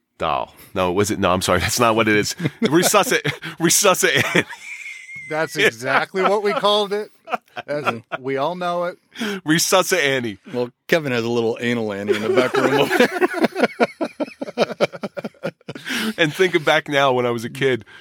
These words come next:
Speaker 1: you can't have them around right now. My lips aren't going anywhere near it, but, <laughs> um, 'cause you know instructor, some instructor had their way. But they need to do the rib break.
Speaker 2: Yep.
Speaker 1: They also need to put, like, a new smell in there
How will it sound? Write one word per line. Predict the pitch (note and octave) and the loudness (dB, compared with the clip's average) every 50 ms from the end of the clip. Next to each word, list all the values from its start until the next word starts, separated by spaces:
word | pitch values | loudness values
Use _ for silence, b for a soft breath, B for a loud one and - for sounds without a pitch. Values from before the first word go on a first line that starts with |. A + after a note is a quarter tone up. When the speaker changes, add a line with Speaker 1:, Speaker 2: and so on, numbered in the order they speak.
| B B B B B | B B B B B
Speaker 1:
you | C#3+ C#3 | -10 -6
can't | - - D#3 C3+ B2 | -2 0 0 2 2
have | B2+ A#2+ B2 A#2 | 2 2 2 2
them | G#2+ A2+ G#2+ G#2+ | 0 -2 -2 0
around | G#2 G#2 G#2+ G#2+ G2+ G2+ | 2 2 2 2 2 0
right | G2+ G2+ | -2 -4
now. | G2+ G#2+ G#2 G2+ G2 F#2+ | -2 -2 -2 -2 -2 -2
My | G2+ G#2+ G#2+ | -2 -4 -4
lips | G#2 G#2+ G#2 - - | -2 -4 -4 -4 -4
aren't | G2+ G2 F#2+ | -6 -4 -4
going | G2+ G2 F#2+ | -4 -4 -4
anywhere | F#2+ F#2+ F#2+ F#2+ F#2+ F#2 F#2+ | -4 -4 -4 -2 -4 -4 -2
near | G2 G2+ G2 | -2 -4 -4
it, | F#2 - | -4 -4
but, | - - - - B B B B B B B B B B | -6 -8 -8 -8 B B B B B B B B B B
<laughs> | - B2 | 0 2
um, | B2 A#2+ A#2+ A2+ A2 A2+ G#2+ | 4 4 4 4 2 0 -2
'cause | - - B2 | -6 -4 -2
you | A#2+ C3 | 0 2
know | C3+ C3 B2 | 4 4 4
instructor, | A#2 G#2+ - - C3 B2 A#2 - - A#2 | 4 0 0 0 2 0 0 0 -4 -8
some | A2 - C3 A#2 | -4 -2 -2 -2
instructor | G#2+ - - - B2 A#2 - A2 G2+ | -2 -2 -2 0 0 0 0 -2 -4
had | G#2 G#2 G2 | -4 -4 -4
their | G2+ G2 | -4 -4
way. | G2 G2+ G2+ F#2 D#2 _ b b b b b b b | -4 -4 -4 -6 -8 _ b b b b b b b
But | A2 A2 A2 E3+ F3+ C#3+ A#2+ A#2 - _ _ _ _ _ _ _ _ _ _ _ _ _ _ _ _ _ _ - | -8 -2 2 2 4 4 2 0 -2 _ _ _ _ _ _ _ _ _ _ _ _ _ _ _ _ _ _ -4
they | C3 C#3 D3+ D#3+ | 0 2 2 4
need | E3 F3 D#3+ A#2+ | 2 0 -2 -4
to | - B2+ | -6 -6
do | G#2+ B2+ B2+ B2 A#2+ B2 - _ _ _ _ _ _ _ _ _ | -2 2 2 2 2 2 -2 _ _ _ _ _ _ _ _ _
the | G2 G2+ | -12 -10
rib | F#2 F#2+ G#2 G2+ G2+ G#2 | -6 -4 -2 -2 -2 -2
break. | - A2+ A#2+ D3+ E3 - - _ _ _ _ - | -2 -2 -2 -2 -4 -8 -16 _ _ _ _ -14
Speaker 2:
Yep. | G#2+ G2+ | -8 -4
Speaker 1:
They | A#2 C3+ - - | -4 -4 -4 -2
also | C#3 D#3 F3 G3 G#3 G3 - - G#3+ G3 | 0 2 4 4 4 2 2 2 2 2
need | G3 F#3+ F#3 F#3 F#3 F3+ D3+ | 2 2 0 -2 -2 -4 -2
to | - D#3+ C3+ - - | -2 -4 -4 -4 -6
put, | - D#3 F#2+ | -6 -6 -4
like, | B2 C3 B2 B2+ | -2 -2 -2 -2
a | A#2 | -2
new | A2 A#2 B2 C3+ D3+ E3 C#3+ | -2 0 2 2 2 2 2
smell | - - - - - - A#2 A#2+ A#2+ A#2 G2+ | 2 2 2 2 0 0 2 4 4 4 2
in | F#2 E2 E2 | 0 -4 -6
there | D#2+ B1+ - - | -8 -8 -10 -12